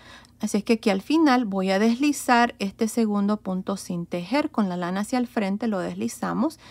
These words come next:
y el último punto lo tejemos al derecho. Ahora, aquí está la primera vuelta. Vamos a girar. Ustedes, les repito, van a tener más puntos, pero la secuencia es exactamente igual.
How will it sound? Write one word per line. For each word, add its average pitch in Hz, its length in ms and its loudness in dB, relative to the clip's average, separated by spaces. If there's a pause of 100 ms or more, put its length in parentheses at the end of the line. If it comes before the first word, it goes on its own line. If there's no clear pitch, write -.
(280)
y 240 160 4
el 233 140 6
último 254 480 2
punto 202 340 -2
lo 202 160 -4
tejemos 180 720 -8
al 165 300 -10
derecho. 220 560 2 (1000)
Ahora, 165 420 -8
aquí 185 220 -10
está 254 300 4
la 220 140 2
primera 185 420 -2
vuelta. 294 440 2
Vamos 185 440 -2
a 233 80 2
girar. 233 560 0 (480)
Ustedes, 226 640 2
les 226 180 4
repito, 226 380 0
van 196 160 0
a 190 80 -4
tener 170 280 -4
más 170 220 -6
puntos, 302 480 4
pero 196 220 -2
la 190 160 -4
secuencia 214 680 -2
es 185 220 -4
exactamente 185 1120 -4
igual. 160 480 -10